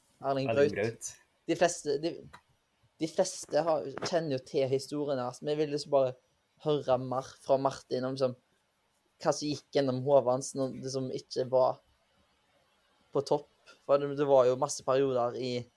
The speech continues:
Speaker 1: hans karriere der folk var sånn, «OK, han her ble det aldri noe av. Nå kommer han til å bli en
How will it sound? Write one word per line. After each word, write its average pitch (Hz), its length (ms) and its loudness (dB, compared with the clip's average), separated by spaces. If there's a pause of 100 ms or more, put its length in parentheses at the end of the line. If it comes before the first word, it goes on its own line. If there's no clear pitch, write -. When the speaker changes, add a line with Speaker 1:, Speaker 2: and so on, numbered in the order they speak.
(320)
Speaker 1:
hans 131 420 -4
karriere 127 400 2
der 127 120 0
folk 139 200 0
var - 80 -14
sånn, 127 160 -6
«OK, 127 400 -4
han 131 140 -6
her 127 160 -2
ble 123 260 0
det 120 60 -2
aldri 123 240 -2
noe 123 200 -2
av. 123 120 -6 (100)
Nå 131 120 -10
kommer 127 220 -6
han 123 120 -8
til - 140 -14
å - 20 -18
bli 127 100 -4
en 120 160 -8